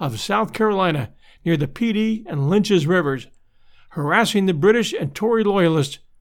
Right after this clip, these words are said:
with every chance he got. In that proud state of South Carolina, the names of hundreds of men and women, not all Carolinians, but all patriots, many forgotten today,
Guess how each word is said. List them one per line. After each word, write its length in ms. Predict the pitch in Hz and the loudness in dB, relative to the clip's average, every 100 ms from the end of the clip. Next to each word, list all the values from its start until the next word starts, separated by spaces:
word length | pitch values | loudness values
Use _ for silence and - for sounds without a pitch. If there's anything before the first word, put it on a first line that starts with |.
| _ | _
with 220 | 147 117 | -6 -4
every 260 | 135 165 202 | -2 -2 -2
chance 360 | - 190 175 180 | -2 -2 0 -2
he 100 | 165 | -2
got. 420 | 151 139 - - - - _ _ _ _ _ _ _ - | -2 -4 -6 -14 -20 -20 _ _ _ _ _ _ _ -4
In 200 | 269 262 | -2 0
that 200 | 196 143 | 0 0
proud 300 | 151 202 190 | 0 0 0
state 240 | - 208 165 | 0 0 0
of 80 | |
South 260 | 117 190 156 | 0 -2 -2
Carolina, 560 | 185 180 175 175 147 - - _ | -2 0 0 0 -2 -8 -20 _
the 80 | 156 | -4
names 340 | 151 208 208 165 | 0 2 2 0
of 100 | - | 0
hundreds 420 | 240 247 175 139 | 0 0 0 0
of 80 | 147 | -2
men 200 | 196 202 | 0 0
and 120 | 175 | 2
women, 380 | 185 156 113 - _ - - | 0 0 -4 -12 _ -20 -10
not 240 | 139 180 | -2 0
all 220 | 226 233 226 | 2 2 2
Carolinians, 720 | 226 214 196 202 185 151 - _ _ _ 156 | 0 0 2 2 2 0 -4 _ _ _ -2
but 80 | |
all 220 | 202 247 143 | 2 2 2
patriots, 600 | 190 202 151 143 - - - - - _ _ _ - _ _ - | 2 2 2 0 0 -10 -20 -20 -20 _ _ _ -20 _ _ -4
many 360 | 156 233 247 | 2 2 2
forgotten 440 | 185 185 202 240 151 | 0 0 0 0 0
today, 480 | 175 180 160 113 | 0 0 0 -4